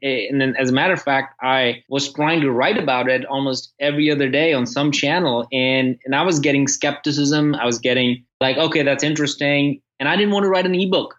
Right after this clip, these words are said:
that people would find interesting and throw it away. I wanted to write something that will help me create credibility for myself,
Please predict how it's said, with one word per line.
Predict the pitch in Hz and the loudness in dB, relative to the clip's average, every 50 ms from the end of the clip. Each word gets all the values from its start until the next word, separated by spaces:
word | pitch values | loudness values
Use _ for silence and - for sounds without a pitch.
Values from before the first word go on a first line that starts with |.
| _ | _
that | 123 135 135 131 - | -4 -4 -4 -2 -2
people | - 147 147 147 143 135 135 | -2 -2 0 0 0 2 2
would | 135 131 123 135 _ _ _ | 2 0 -2 -4 _ _ _
find | - 143 139 139 131 | -2 0 0 2 2
interesting | 143 165 180 175 175 151 - - 151 143 143 139 135 | 2 2 0 0 0 -2 -2 -2 0 0 2 2 2
and | 131 123 | 0 0
throw | - 131 135 | 0 0 2
it | 131 | 2
away. | 127 127 143 147 - - - _ _ _ - | 2 2 2 2 0 -2 -8 _ _ _ -6
I | 147 139 | -2 0
wanted | 147 147 147 147 143 127 | 2 2 2 2 2 0
to | 127 127 | 0 0
write | 117 120 123 143 170 170 | 0 2 2 2 0 -2
something | - - 180 175 170 - 180 175 175 170 170 - _ _ _ _ - | -4 -4 -4 -4 -2 -2 0 0 0 -2 -4 -8 _ _ _ _ -6
that | 139 139 131 123 | -4 -2 -2 0
will | 120 127 123 - | 0 -2 -2 -2
help | - - 139 156 165 160 | -4 -4 -2 -2 -2 -2
me | 165 165 170 160 160 | 0 0 0 -2 -4
create | - - 143 139 131 131 - - | -6 -2 0 0 0 0 -2 -4
credibility | - 127 120 117 110 117 - 123 131 147 160 165 180 202 214 208 - _ _ - | -4 -2 -2 -2 -2 -2 0 0 0 2 2 2 0 0 -2 -4 -8 _ _ -4
for | - 131 | -2 0
myself, | 127 127 123 123 117 - - - 135 135 175 233 254 - - | 2 2 2 0 -2 -4 -4 -2 -2 0 0 0 -2 -4 -10